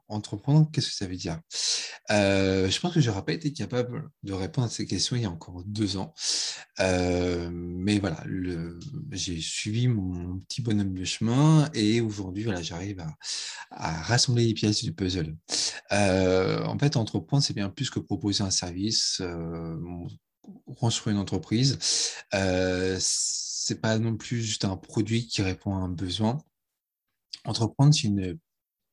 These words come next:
putain de, d'aventure, euh, tant au niveau, euh, professionnel qu'au niveau individuel, parce qu'en fait, entreprendre, entreprendre, c'est, euh, entreprendre une activité, mais c'est aussi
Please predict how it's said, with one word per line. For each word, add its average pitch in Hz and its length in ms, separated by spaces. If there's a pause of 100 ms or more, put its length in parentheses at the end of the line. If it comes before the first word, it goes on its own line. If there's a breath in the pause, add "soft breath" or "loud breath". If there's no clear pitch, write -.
putain 151 500
de, - 380
d'aventure, 110 600 (520 loud breath)
euh, 92 440 (360)
tant 135 220
au 117 120
niveau, 104 540
euh, 90 340
professionnel 101 540
qu'au 107 120
niveau 95 360
individuel, 92 500
parce 90 160
qu'en 87 180
fait, 120 140 (680)
entreprendre, 107 640 (500 loud breath)
entreprendre, 110 580
c'est, 101 400 (140)
euh, 87 440 (120)
entreprendre 104 420
une 98 60
activité, 98 460
mais 120 100
c'est - 140
aussi 101 280